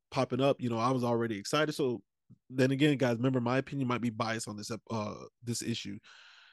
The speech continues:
So Quacker Jack pops up, you know, I'm all excited. Darkwing and him, you know, gonna get ready to battle, but it never really happens.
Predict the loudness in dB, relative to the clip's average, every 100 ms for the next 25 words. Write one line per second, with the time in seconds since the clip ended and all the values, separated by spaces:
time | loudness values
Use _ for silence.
0 | _ 4 6 6 6 6 4 4 4 4
1 | 2 0 4 8 10 8 4 _ _ _
2 | _ _ 6 8 8 6 4 4 4 2
3 | -2 4 6 8 8 8 6 6 6 8
4 | 6 4 2 2 2 4 6 6 2 0
5 | 0 0 -2 -2 -2 -4 -4 -6 -4 2
6 | 6 8 8 6 2 -2 -2 -4 -4 -6
7 | -8 -2 0 2 4 6 6 0